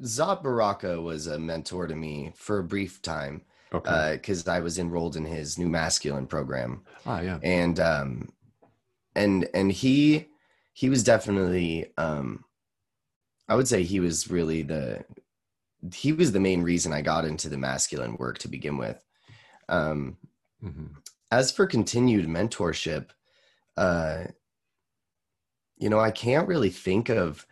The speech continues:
Speaker 1: anyone outside of the authors of the books I read. Um, like, I'm a
Speaker 2: Okay.
Speaker 1: huge fan of, uh, Don Miguel Ruiz.
Speaker 2: Yeah.
Speaker 1: He's definitely
Speaker 2: Yeah.
Speaker 1: a teacher that I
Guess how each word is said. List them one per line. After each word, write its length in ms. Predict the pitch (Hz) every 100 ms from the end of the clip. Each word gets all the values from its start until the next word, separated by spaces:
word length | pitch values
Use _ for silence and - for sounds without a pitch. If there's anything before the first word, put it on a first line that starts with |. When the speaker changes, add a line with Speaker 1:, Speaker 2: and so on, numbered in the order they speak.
| - - 98
Speaker 1:
anyone 400 | 101 104 98 90
outside 640 | 82 92 - - 87 87
of 180 | 87 78
the 140 | 82
authors 360 | 73 80 92 85
of 80 | 69
the 40 |
books 300 | 69 78 80 92
I 60 |
read. 400 | 87 87 92 104 _ - - -
Um, 600 | 78 80 73 69 65 - -
like, 180 | 82 76
I'm 100 | 87
a 40 |
Speaker 2:
Okay. 120 | 87
Speaker 1:
huge 180 | 95 90
fan 340 | - 85 87
of, 240 | 82 78 76
uh, 200 | 69 69
Don 260 | 82 98
Miguel 240 | 104 92 82
Ruiz. 560 | 80 80 82 82 - - _ -
Speaker 2:
Yeah. 280 | 95 92 95
Speaker 1:
He's 220 | 80 -
definitely 640 | 92 87 95 85 87 82 78
Speaker 2:
Yeah. 60 |
Speaker 1:
a 100 | 85
teacher 480 | 87 90 85 85 82
that 180 | 82 82 -
I 580 | 87 82 80 80 78